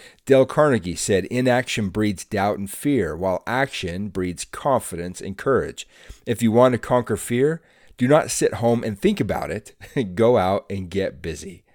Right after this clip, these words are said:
Well, I've definitely played the role of the ordinary, uncourageous man multiple times in my life. So many, in fact, that I've lost <laughs> count.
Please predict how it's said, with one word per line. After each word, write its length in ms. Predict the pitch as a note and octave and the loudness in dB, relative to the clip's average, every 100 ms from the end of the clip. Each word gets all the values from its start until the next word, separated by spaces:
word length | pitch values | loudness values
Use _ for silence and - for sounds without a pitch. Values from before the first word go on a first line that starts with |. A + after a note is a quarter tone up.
| _ _ _ _ _ _ _ _ | _ _ _ _ _ _ _ _
Well, 100 | G#2+ | 0
I've 160 | C3 A#2 | 2 4
definitely 320 | D#3 - C3+ | 4 4 0
played 340 | - C3+ A#2+ | 2 4 4
the 80 | G2+ | 4
role 320 | G2 A2 G2 | 4 6 6
of 200 | E2 G#2 | 4 -2
the 180 | F#2+ G2 - | 0 -2 2
ordinary, 600 | A2+ A#2 G#2 F#2 F2+ G2 - | 4 6 4 0 0 0 2
uncourageous 840 | D#3 F3+ - G2 F2+ F2 F2+ - | 2 2 -2 0 0 -2 -4 -4
man 400 | F2+ E2+ F2 E2+ - _ _ | -4 -4 -4 -6 -12 _ _
multiple 680 | F#2+ G#2+ C3+ D3 A#2+ G#2 G2+ | 0 8 8 8 2 0 -2
times 460 | - F2+ F2 E2 | -2 -2 -2 -4
in 60 | F#2+ | -6
my 140 | F2 | -4
life. 380 | E2+ D#2 - - | -4 -8 -10 -4
So 180 | - E3 | 4 4
many, 220 | D3+ D3 | 6 2
in 60 | B2+ | 2
fact, 240 | C3 C3 | 0 2
that 80 | G#2+ | 2
I've 120 | G2 | 2
lost 280 | F#2 F2+ - | 2 0 0
<laughs> 80 | - | -2
count. 380 | G#2+ F#2 - | -2 -2 -10